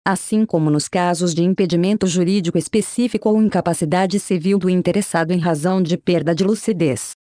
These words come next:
O projeto também disciplina os procedimentos aplicáveis à ratificação de imóveis com área superior a dois mil e quinhentos hectares, admitindo inclusive a ratificação tácita caso o parlamento não se manifeste dentro de dois anos.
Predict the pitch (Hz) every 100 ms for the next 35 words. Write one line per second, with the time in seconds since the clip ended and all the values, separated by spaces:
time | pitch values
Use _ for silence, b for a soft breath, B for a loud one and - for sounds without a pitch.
0 | _ 196 - 185 165 165 143 190 233 220
1 | 170 170 151 - 180 185 170 156 - 190
2 | 190 175 170 208 196 170 165 170 - 165
3 | 156 165 170 165 175 - 160 143 - 190
4 | 190 160 170 170 185 185 208 - 185 175
5 | 170 185 196 226 214 202 175 170 175 180
6 | 170 170 190 208 190 170 151 165 151 -
7 | - 170 170 175 - _ - 180 185 180
8 | - 214 202 214 214 151 143 190 170 143
9 | 131 - 196 202 202 - 160 147 175 175
10 | - 170 214 196 190 180 175 185 180 175
11 | 170 214 220 202 185 196 180 175 - 202
12 | - 185 175 190 190 185 196 220 226 175
13 | 151 143 127